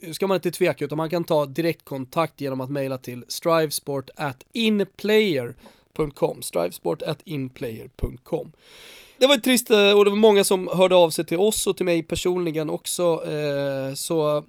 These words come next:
nu får Strive-gänget jobba ännu hårdare för att det ska funka då i framtiden. På torsdag, många också som har frågat, eh, det här är kul, eh, så har vi faktiskt en vinnare. Vi hade en, eh,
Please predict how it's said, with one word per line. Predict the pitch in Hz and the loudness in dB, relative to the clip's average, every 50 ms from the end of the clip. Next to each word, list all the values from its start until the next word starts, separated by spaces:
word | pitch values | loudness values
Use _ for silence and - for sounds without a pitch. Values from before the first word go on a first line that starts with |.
| _ _ _ | _ _ _
nu | 233 233 | 2 2
får | 233 | 2
Strive-gänget | 226 - 240 233 220 208 214 208 202 202 170 - | 4 6 6 6 6 6 6 4 4 2 2 0
jobba | 196 180 180 180 175 170 - _ | 0 2 2 2 2 0 0 _
ännu | 277 269 247 233 | 4 6 6 6
hårdare | 233 240 220 202 214 196 | 6 6 6 6 4 2
för | - 202 | 2 -2
att | 190 - | -4 -4
det | 165 | -4
ska | - 185 170 | -4 -4 -2
funka | - 175 147 - 175 160 | -2 -2 -2 -2 -2 -2
då | 139 123 127 | -2 -2 -6
i | 127 | -4
framtiden. | - 160 147 143 135 - 180 180 160 143 127 - _ _ _ - - - - - - - - _ | -4 -4 -4 -4 -2 0 0 0 0 -2 -6 -8 _ _ _ -20 -20 -20 -20 -20 -20 -20 -2 _
På | - 254 | 0 4
torsdag, | - 302 320 311 302 - - 294 269 311 330 - | 6 6 6 6 4 2 4 6 6 6 4 2
många | - 208 202 208 202 208 | 2 4 4 6 6 6
också | 220 220 - - 233 | 4 4 2 0 0
som | 226 226 | 2 2
har | 220 | 2
frågat, | 214 - 214 208 202 190 208 233 254 - - _ - | 4 4 4 4 6 6 6 4 4 2 -2 _ 2
eh, | 202 | 4
det | 202 202 202 202 202 175 185 190 | 4 6 4 4 4 4 4 4
här | 214 240 | 6 6
är | 254 240 | 6 4
kul, | - - 233 247 311 294 - - _ _ _ 247 | 4 4 4 6 4 2 -2 -6 _ _ _ -2
eh, | 196 196 196 180 | 2 2 2 4
så | - 214 196 | 6 6 6
har | 196 190 | 6 6
vi | 185 185 180 | 6 4 4
faktiskt | 190 185 180 196 | 2 0 0 -2
en | 190 185 | -2 0
vinnare. | 214 214 190 190 185 214 269 294 - _ | 0 2 4 4 4 4 4 2 -2 _
Vi | _ - 156 160 165 | _ -12 -6 -4 -2
hade | 160 156 156 151 147 | -2 -2 -4 -6 -8
en, | 147 147 147 151 151 | -8 -8 -8 -8 -8
eh, | 151 147 147 147 147 | -8 -8 -8 -8 -10